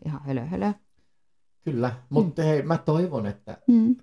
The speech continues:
Speaker 2: te siellä
Speaker 1: Mm.
Speaker 2: luurien tai mistä kuuntelette, niin toisessa päässä ootte nauttinut meidän tästä jaksosta.
Speaker 1: Mm.
Speaker 2: Me toivotaan ja meille saa antaa palautetta.
Speaker 1: Juu, ehdottomasti, koska tää on niinku sanottua, niin tämmönen kehitysmatka tässä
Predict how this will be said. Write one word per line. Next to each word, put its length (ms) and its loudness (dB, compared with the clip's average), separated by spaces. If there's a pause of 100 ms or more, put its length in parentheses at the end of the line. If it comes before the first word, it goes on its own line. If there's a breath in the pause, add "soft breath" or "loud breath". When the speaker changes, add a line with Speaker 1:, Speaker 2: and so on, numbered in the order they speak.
Speaker 2:
te 260 0
siellä 460 -2
Speaker 1:
Mm. 80 4
Speaker 2:
luurien 500 4
tai 380 0
mistä 380 -6
kuuntelette, 520 -2
niin 120 -6
toisessa 400 -2
päässä 440 -4
ootte 420 -6
nauttinut 500 2
meidän 280 2
tästä 300 0
jaksosta. 500 2
Speaker 1:
Mm. 180 4
Speaker 2:
Me 400 0 (720)
toivotaan 500 -2
ja 80 -2
meille 200 -4
saa 260 -8 (100)
antaa 380 -2
palautetta. 760 2
Speaker 1:
Juu, 180 -2
ehdottomasti, 680 -8
koska 360 -10
tää 200 -6
on 100 -2
niinku 200 -6
sanottua, 560 -6
niin 220 -6 (560)
tämmönen 420 -4
kehitysmatka 1120 -6
tässä 420 -8